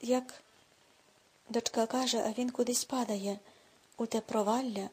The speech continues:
у ту чорноту. І постає перед очима чоловік, той чоловік. Їхали із Олькою тоді до Артема на хрестини внуки.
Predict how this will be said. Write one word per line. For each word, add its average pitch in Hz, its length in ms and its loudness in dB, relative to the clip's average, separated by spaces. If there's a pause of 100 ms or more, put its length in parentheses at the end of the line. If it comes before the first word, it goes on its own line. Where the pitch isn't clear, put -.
(360)
у 220 100 -6
ту 214 360 -2 (120)
чорноту. 214 640 -6 (1800)
І 226 80 -2
постає 233 480 2
перед 247 280 4
очима 254 520 2 (100)
чоловік, 220 680 0 (960)
той 240 380 -2 (100)
чоловік. 226 800 2 (2250)
Їхали 247 440 4
із 240 240 2
Олькою 247 480 2
тоді 240 360 4
до 240 100 8
Артема 226 600 4
на 233 140 4
хрестини 302 760 0 (220)
внуки. 214 540 -4